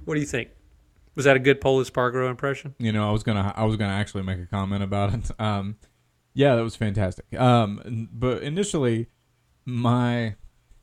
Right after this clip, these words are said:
Speaker 2: my thought is, I think that Augusto Fernandez, we saw he was kind of a late bloomer, I think, in Moto two, and I kind of expect the same out of him going into Moto G P. Uh, the test, I don't think, went amazing in, um, Valencia, if I remember correctly.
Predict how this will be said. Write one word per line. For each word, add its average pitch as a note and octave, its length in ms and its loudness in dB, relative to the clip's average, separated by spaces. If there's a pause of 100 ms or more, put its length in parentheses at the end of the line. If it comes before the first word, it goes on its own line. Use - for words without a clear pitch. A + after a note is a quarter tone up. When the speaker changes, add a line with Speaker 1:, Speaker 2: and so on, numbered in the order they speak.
(160)
Speaker 2:
my C#3+ 140 0
thought F3 180 2
is, B2 100 2
I C#3+ 80 0
think E3+ 240 -8
that A2 240 0
Augusto A#2 460 -2
Fernandez, G2 640 0
we C3+ 80 0
saw E3 200 -2
he E3 120 2
was F3 100 -4
kind F#3+ 200 -4
of C#3 60 -2
a A2+ 40 0
late G#2 320 0
bloomer, G2 440 0
I F#2+ 40 -2
think, G2+ 240 -6
in F#2+ 120 -6
Moto F#2 280 0
two, F#2+ 440 -2
and G#2 140 -4
I A2 60 -2
kind D3 280 -2
of A2+ 80 -2
expect - 420 -4
the F#2 80 -4
same F#2+ 420 -4
out F#2 140 -4
of F2+ 100 -6
him F#2+ 260 -6
going F#2+ 220 -4
into F#2 180 -6
Moto F#2 260 -4
G F2 160 -6
P. F#2 380 0 (420)
Uh, G2 200 2
the F2+ 100 -2
test, D#3 380 6
I A2 60 2
don't G2+ 220 -4
think, G2+ 240 -2
went G2 360 0
amazing F#2 600 -2
in, F2+ 380 -6
um, F2+ 320 -2
Valencia, F#2 580 0
if F2 100 -8
I F#2+ 80 2
remember F2+ 760 -2
correctly. F2+ 760 -2